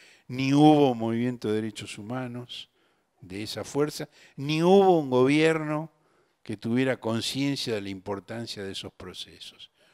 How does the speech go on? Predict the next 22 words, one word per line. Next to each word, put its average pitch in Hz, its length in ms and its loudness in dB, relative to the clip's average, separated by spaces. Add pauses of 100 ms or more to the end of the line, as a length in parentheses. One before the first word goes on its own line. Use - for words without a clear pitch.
(120)
como 98 300 -10
sí 143 240 -6
lo 131 120 6
hubo 127 200 8
en 123 60 -6
la 117 80 -6
Argentina, 165 600 -8 (360)
primero 120 320 -4
Alfonsín, 120 640 -8 (200)
después 110 380 -16
Kirchner, 123 560 -16
después 101 320 -18
Cristina. 95 580 -18 (1500)
Y 127 180 0
al 139 180 0
día 190 260 6
de 190 140 10
hoy, 113 500 8
este 180 400 0
gobierno 123 800 4
de 90 240 -10
los - 460 -10